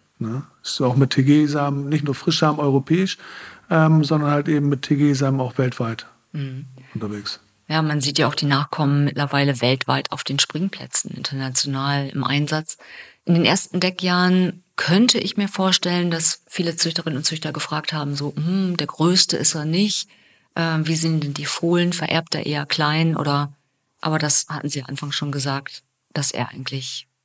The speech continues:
Speaker 2: große Pferde macht. Und
Speaker 1: Also ich
Speaker 2: Rahmen.
Speaker 1: weiß aus jedem Jahrgang, äh, wir, äh, haben selber ja einige auch und kaufen auch noch welche dazu.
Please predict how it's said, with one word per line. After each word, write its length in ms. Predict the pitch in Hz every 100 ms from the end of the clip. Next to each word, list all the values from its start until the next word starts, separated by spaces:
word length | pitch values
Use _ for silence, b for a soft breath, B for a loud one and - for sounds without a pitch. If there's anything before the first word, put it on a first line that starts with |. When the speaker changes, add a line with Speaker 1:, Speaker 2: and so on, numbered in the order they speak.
| _ _ -
Speaker 2:
große 380 | 156 156 160 160
Pferde 260 | 151 143
macht. 360 | 135 135 - -
Und 80 | 127
Speaker 1:
Also 180 | 131
ich 80 | 147
Speaker 2:
Rahmen. 100 | 151
Speaker 1:
weiß 100 | 151
aus 140 | 147 131
jedem 220 | 160 151
Jahrgang, 500 | 151 156 151 151 151
äh, 340 | 175 147 143
wir, 320 | 139 139 135 -
äh, 300 | - 131 123
haben 220 | 123 139 123
selber 320 | 131 165 180
ja 180 | 165 165
einige 440 | 165 165 165 170
auch 240 | 165 165 -
und 120 | 139
kaufen 280 | 151 143 147
auch 60 |
noch 160 | 139 139
welche 200 | 143 135
dazu. 360 | 135 - 196